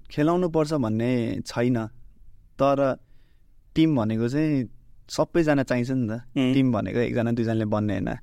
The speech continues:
Speaker 1: कोही घाइते भइहाल्यो भने, कोही केही भयो भने त जति बेला नि गर्नुपर्छ।
Speaker 2: अल्टरनेटिभ
Speaker 1: रिस्क,
Speaker 2: तपाईँसँग चाहियो।
Speaker 1: रिस्क लिने त सक्नु पऱ्यो नि त।
Speaker 2: उम्।
Speaker 1: कोचेसहरू, जो पनि कोचेसहरू हुन्छ, त्यो चाहिँ अलिकति हाम्रो नेपाली फुटबलमा, अब नेपाली कोच होइन, बाहिरकै कोचहरूले पनि त्यो चाहिँ गर्न अलिक सक्नु भएको छैन जस्तो लाग्छ नेपाली फुटबलमा।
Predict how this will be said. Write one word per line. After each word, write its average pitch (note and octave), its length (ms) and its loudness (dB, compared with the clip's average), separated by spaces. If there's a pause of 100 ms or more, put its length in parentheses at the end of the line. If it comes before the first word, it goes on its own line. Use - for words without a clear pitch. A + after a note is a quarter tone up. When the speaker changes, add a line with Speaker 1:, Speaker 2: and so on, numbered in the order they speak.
(320)
Speaker 1:
कोही C3+ 240 4
घाइते A2 340 -2
भइहाल्यो A2 340 -4
भने, A2+ 80 -4
कोही C3 160 0
केही C3 180 0
भयो G#2+ 240 -4
भने G#2+ 200 -4
त B2 60 -4
जति B2 260 -2
बेला C#3 160 2
नि D#3+ 100 2
गर्नुपर्छ। B2 280 -2
Speaker 2:
अल्टरनेटिभ D#3 320 2
Speaker 1:
रिस्क, E3 140 2
Speaker 2:
तपाईँसँग A#2+ 200 0
चाहियो। A2 240 -2
Speaker 1:
रिस्क D3 180 2
लिने D3 260 2
त C3+ 60 -2
सक्नु C3 340 -2
पऱ्यो B2+ 120 -2
नि C3+ 100 0
त। B2 40 -4
Speaker 2:
उम्। B2 300 -2
Speaker 1:
कोचेसहरू, A#2+ 460 -2
जो B2+ 180 -2
पनि C#3+ 200 -2
कोचेसहरू A2 440 -4
हुन्छ, A#2+ 180 -8 (380)
त्यो C#3 100 2
चाहिँ D#3+ 160 4
अलिकति E3+ 180 0
हाम्रो A2 160 0
नेपाली B2 320 2
फुटबलमा, A2+ 600 -2
अब A2 180 0
नेपाली B2 440 2
कोच A#2 280 -4
होइन, B2 240 -4 (120)
बाहिरकै A#2 480 0
कोचहरूले G#2+ 360 -4
पनि B2 260 0 (340)
त्यो C#3 80 0
चाहिँ C#3 160 2
गर्न B2 160 2
अलिक D#3 200 0
सक्नु A2+ 580 0
भएको G#2 220 -4
छैन A2+ 260 0
जस्तो G#2 160 -4
लाग्छ G#2 160 -2
नेपाली G2+ 300 -4
फुटबलमा। - 420 -8